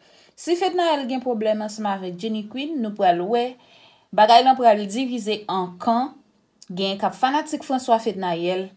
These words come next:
gen kap fanatik Jenny Queen. Men moun sa yo ki pral pa fanatik François Fednayel lan,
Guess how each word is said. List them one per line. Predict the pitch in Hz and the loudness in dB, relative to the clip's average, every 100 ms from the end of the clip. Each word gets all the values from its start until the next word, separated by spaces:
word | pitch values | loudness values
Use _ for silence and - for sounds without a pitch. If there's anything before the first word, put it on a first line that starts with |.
| _ - | _ -14
gen | 165 180 190 | -8 -6 -4
kap | 180 | -6
fanatik | - 202 180 160 - 190 185 - _ - | -4 -4 -4 -4 -8 -10 -10 -14 _ -16
Jenny | 160 160 214 208 - 185 175 175 175 | -14 -4 0 0 -2 -2 0 -2 -6
Queen. | 226 233 165 151 _ _ _ _ _ - - 202 | -8 -6 -8 -14 _ _ _ _ _ -20 -8 0
Men | 262 | 2
moun | 349 466 494 | 2 2 0
sa | 539 508 320 | -2 4 6
yo | 226 247 285 320 311 | 4 4 4 4 2
ki | 302 | -2
pral | 262 247 233 233 233 233 - | 2 8 8 8 6 0 2
pa | 311 | 0
fanatik | 311 330 311 311 311 240 - | 2 0 2 -2 -4 -8 -4
François | 233 233 214 | -2 0 0
Fednayel | 233 208 202 190 180 175 | 0 -2 0 0 0 -2
lan, | 202 | -4